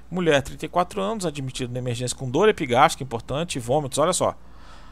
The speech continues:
É de pancreatite, mas ele coloca com dor epigástrica. Por quê? Porque é a mais comum. Então, a gente não pode deixar de fator de confundimento. Deixa eu tirar minha câmera daqui,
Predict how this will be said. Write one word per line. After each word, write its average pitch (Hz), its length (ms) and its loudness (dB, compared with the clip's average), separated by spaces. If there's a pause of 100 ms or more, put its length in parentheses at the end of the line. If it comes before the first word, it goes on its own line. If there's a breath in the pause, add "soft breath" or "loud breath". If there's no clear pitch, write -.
(720 loud breath)
É 113 160 0
de 117 80 -4
pancreatite, 175 680 0
mas 196 220 0
ele 165 80 -6
coloca 151 320 2
com 185 200 -4
dor 165 360 2
epigástrica. 165 840 4
Por - 200 -10
quê? 139 120 0
Porque - 200 -4
é - 20 4
a 160 60 2
mais 160 200 0
comum. 147 300 -4 (320 loud breath)
Então, 160 260 2
a 190 40 4
gente 175 220 -4
não 202 160 -2
pode 190 280 6
deixar 156 380 0
de - 100 -14
fator 156 360 0
de 151 60 -10
confundimento. 175 640 -4 (260 loud breath)
Deixa 156 200 -2
eu 180 40 -8
tirar 160 220 2
minha 139 120 0
câmera 117 300 -4
daqui, 127 400 -2